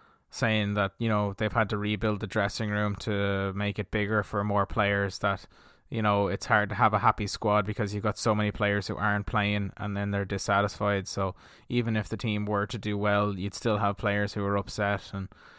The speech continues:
um, it's been a mess, and hopefully need, they need to get a plan in place, otherwise the same thing could happen again next season. And just saying what everyone else is thinking, really, but it was refreshing to hear it from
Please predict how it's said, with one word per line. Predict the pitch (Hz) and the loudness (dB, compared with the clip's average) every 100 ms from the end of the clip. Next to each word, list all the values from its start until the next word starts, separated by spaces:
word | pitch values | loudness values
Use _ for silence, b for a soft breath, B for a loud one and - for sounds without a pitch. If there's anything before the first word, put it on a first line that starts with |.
| B B - | B B -6
um, | 98 98 95 92 - - | -2 0 -2 -6 -10 -14
it's | 107 | -12
been | - 107 | -6 -4
a | 98 | 0
mess, | 104 107 98 - | 2 0 0 -2
and | 107 101 | -2 -2
hopefully | 110 104 - 104 | 0 -2 0 0
need, | 101 101 - | 0 -2 -2
they | 104 | -2
need | 104 104 | 0 -2
to | 101 | -2
get | 101 | -4
a | 98 | -2
plan | 113 104 98 | 0 2 0
in | |
place, | 101 107 104 - | 0 0 0 -2
otherwise | 104 101 98 | -2 0 0
the | 101 | -2
same | - 107 101 | -2 -2 -2
thing | 107 | -4
could | 101 - | -4 -2
happen | 101 101 | -2 -2
again | 101 101 101 | -4 -2 -2
next | 107 - | -2 -4
season. | - 104 101 101 98 | -4 -2 -2 -4 -4
And | 95 95 b b b | -6 -8 b b b
just | - 185 - | 0 2 4
saying | 120 123 113 | 4 4 2
what | 107 | 4
everyone | 110 110 104 | 4 4 2
else | 107 101 | 2 0
is | 107 | -4
thinking, | - 113 110 104 | -2 -2 -2 -2
really, | 107 107 104 | 0 0 -2
but | 110 | -2
it | 107 | -2
was | 110 | 0
refreshing | 123 113 117 117 131 107 | 0 2 2 2 -2 -4
to | 104 | -2
hear | 110 107 | 0 2
it | 98 | 0
from | - 104 98 | 2 0 0